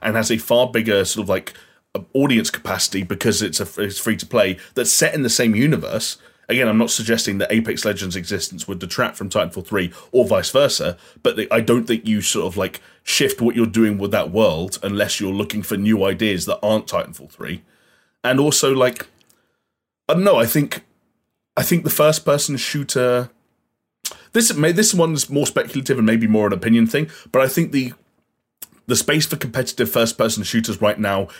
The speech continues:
is a little bit odd, where, like, there have been new entrants that have kind of, like, uh, paved their way and, and found an audience and so on and so forth. But I think the battle royale situation, um, confused things slightly. I think Call of Duty has had to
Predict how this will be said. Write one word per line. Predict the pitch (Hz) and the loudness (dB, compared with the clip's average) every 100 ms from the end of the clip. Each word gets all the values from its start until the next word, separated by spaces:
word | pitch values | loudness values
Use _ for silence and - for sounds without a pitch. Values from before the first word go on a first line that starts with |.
| - - | -10 -2
is | 123 | 2
a | 120 | 4
little | 117 117 | 4 2
bit | 123 104 | 0 2
odd, | 123 135 - _ _ - | 2 0 -6 _ _ 0
where, | 107 107 | 2 4
like, | 104 95 - _ - | 2 -2 -12 _ 0
there | 127 120 | 2 4
have | |
been | 107 131 131 | 2 2 2
new | 127 113 | 4 4
entrants | 113 - 123 - | 2 0 -4 -2
that | - 107 | -2 -2
have | 101 | 0
kind | 110 | -2
of, | 101 | 0
like, | 101 101 - - - | 0 -2 -4 -14 -6
uh, | 104 101 | 0 0
paved | - 123 117 110 | 2 0 2 2
their | 107 | 2
way | 98 104 101 98 87 _ _ | 4 2 2 -2 -8 _ _
and, | 98 101 | -4 -2
and | 95 107 | -2 -2
found | - 110 | 0 0
an | 107 | 2
audience | 98 98 95 104 - | 0 0 -2 -4 -6
and | 101 | -4
so | 101 | -4
on | 98 | -4
and | 90 | -2
so | 95 | -4
forth. | - 92 90 - - - | -2 -6 -6 -12 -6 0
But | 117 | 2
I | |
think | 117 123 | 2 -2
the | 117 | -2
battle | 113 113 123 | -2 -2 0
royale | 110 104 101 104 | 2 4 4 2
situation, | - - - 98 101 - 104 98 - _ - | 0 -6 -4 -2 -2 -4 -4 -6 -10 _ -8
um, | 92 95 92 92 87 - _ _ _ _ _ | -4 0 0 -2 -4 -10 _ _ _ _ _
confused | - 113 113 110 - | 0 0 4 2 2
things | 104 - | -2 0
slightly. | 101 - 107 113 - - | 0 0 -2 -4 -10 -6
I | 107 | -2
think | 117 113 | 0 -2
Call | - 131 120 | 0 0 0
of | |
Duty | 113 113 117 110 | 2 0 2 -2
has | 101 | -2
had | 107 - | -6 -6
to | 107 101 98 | -4 -4 -4